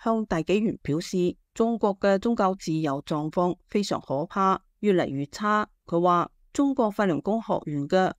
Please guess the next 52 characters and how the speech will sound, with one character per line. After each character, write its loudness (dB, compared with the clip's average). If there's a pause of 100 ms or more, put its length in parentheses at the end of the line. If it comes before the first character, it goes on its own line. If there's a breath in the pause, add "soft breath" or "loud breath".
所 -2
受 0
嘅 0
迫 -4
害 0
非 -2
常 -4
嚴 -2
重， 0 (220)
呢 4
個 4
亦 0
係 -2
我 2
哋 0
決 -4
定 2 (220)
將 2
中 0
共 0
列 0
為 -4 (160)
特 0
別 0 (120)
關 0
注 -2
國 -2
嘅 0
原 0
因 0
之 -4
一。 2 (360)
法 2
輪 2
功 0
係 -2
以 -2
真 0
善 -2
忍 0 (120)
為 0
原 -2
則 -2 (100)
嘅 2
佛 -4 (160)
家 0
上 -2
乘 -8
修 -2
煉 0
功 -2
法， 2